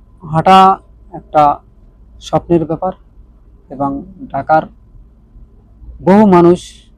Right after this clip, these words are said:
সবচেয়ে প্রিয় যানবাহন হয়েছে রিক্সা। রিক্সা এখান থেকে ওখানে যায়, যাতায়াত করে, এবং সচরাচর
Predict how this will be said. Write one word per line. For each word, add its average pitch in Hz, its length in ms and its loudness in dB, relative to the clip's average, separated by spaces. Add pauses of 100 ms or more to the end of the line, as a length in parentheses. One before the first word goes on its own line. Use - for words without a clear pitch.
(360)
সবচেয়ে 147 440 -6
প্রিয় 156 220 -2 (260)
যানবাহন 139 440 -6
হয়েছে 135 260 -12 (100)
রিক্সা। 170 300 -12 (500)
রিক্সা 143 280 -10 (100)
এখান 143 280 -10
থেকে 139 180 -18 (1120)
ওখানে 143 240 -6 (100)
যায়, 185 180 0 (100)
যাতায়াত 151 400 -6
করে, 180 160 -6 (960)
এবং 139 180 -2 (1080)
সচরাচর 180 580 -2